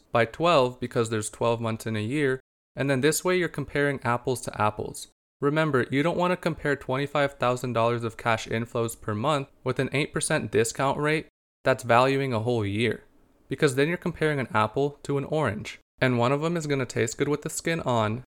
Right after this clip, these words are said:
and one isn't. And I've chosen to use the monthly data just because it gives you a more accurate number without all the rounding.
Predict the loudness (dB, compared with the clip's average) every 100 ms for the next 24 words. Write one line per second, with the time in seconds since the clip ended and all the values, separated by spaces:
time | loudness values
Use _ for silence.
0 | -6 -2 0 -2 0 0 0 -6 -10 -18
1 | _ -4 0 2 2 2 0 0 -2 -2
2 | -2 -2 0 0 0 -2 -4 0 2 2
3 | -2 -6 _ -14 -8 -4 2 2 2 2
4 | 2 4 2 2 2 2 0 2 0 2
5 | 0 0 -2 -2 -4 0 2 4 2 0
6 | 0 -2 -2 -6 -12